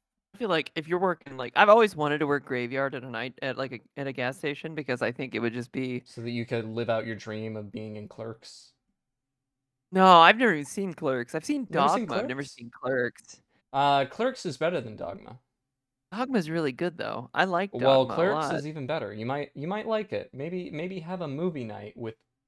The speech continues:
Speaker 2: with Meg.
Speaker 1: Nah, Meg won't watch Clerks. Meg, I,
Speaker 2: Why
Speaker 1: I feel
Speaker 2: won't
Speaker 1: like
Speaker 2: she?
Speaker 1: Meg would not. Meg doesn't like comedy.
Speaker 2: <laughs>
Speaker 1: Pretty
Speaker 2: Okay,
Speaker 1: cool thing about
Speaker 2: that's,
Speaker 1: Meg.
Speaker 2: that's
Speaker 1: Megan
Speaker 2: fair.
Speaker 1: just doesn't like
Speaker 2: A lot of
Speaker 1: comedy
Speaker 2: people don't
Speaker 1: movies.
Speaker 2: like comedy anymore. We talked about that.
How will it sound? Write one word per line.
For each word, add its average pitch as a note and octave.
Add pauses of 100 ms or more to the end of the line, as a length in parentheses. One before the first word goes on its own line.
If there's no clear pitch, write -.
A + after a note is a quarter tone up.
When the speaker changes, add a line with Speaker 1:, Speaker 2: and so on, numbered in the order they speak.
(120)
Speaker 2:
with B2
Meg. A#2 (1300)
Speaker 1:
Nah, G#2+
Meg D2+
won't C3
watch -
Clerks. -
Meg, B2+
I, B2+ (100)
Speaker 2:
Why C#3+
Speaker 1:
I B3
feel -
Speaker 2:
won't C#4
Speaker 1:
like -
Speaker 2:
she? G#2+
Speaker 1:
Meg -
would G#2+
not. - (120)
Meg F3
doesn't B3
like D#3+
comedy. D3 (840)
Speaker 2:
<laughs> D3
Speaker 1:
Pretty C#3+
Speaker 2:
Okay, C3
Speaker 1:
cool B2+
thing C3
about B2
Speaker 2:
that's, B2
Speaker 1:
Meg. B2
Speaker 2:
that's C3+
Speaker 1:
Megan D3+
Speaker 2:
fair. A#2+
Speaker 1:
just A#2
doesn't D3+
like C#3
Speaker 2:
A -
lot -
of -
Speaker 1:
comedy -
Speaker 2:
people D3
don't C#3
Speaker 1:
movies. -
Speaker 2:
like B2
comedy A2+
anymore. A2
We C3+
talked G3
about G#2+
that. G#2